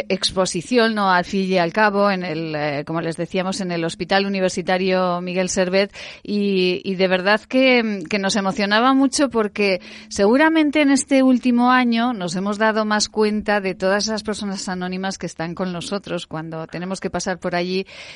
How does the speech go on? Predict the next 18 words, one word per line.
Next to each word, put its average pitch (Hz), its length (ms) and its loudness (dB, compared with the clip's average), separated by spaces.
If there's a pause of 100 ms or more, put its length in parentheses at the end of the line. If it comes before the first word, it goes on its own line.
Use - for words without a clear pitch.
(100)
y 190 160 -6
que, 175 600 0
y 185 120 -4
que 202 100 0
se 220 140 0
han 226 100 4
hecho 262 300 2
protagonistas, 190 1080 0
eh, 165 560 -4
en 175 160 -6
todo, 170 500 0
en 180 160 -6
todo 185 180 0
este, 165 420 -2
en 151 420 -8
todo 196 140 -2
este 190 260 -2
año. 180 300 -2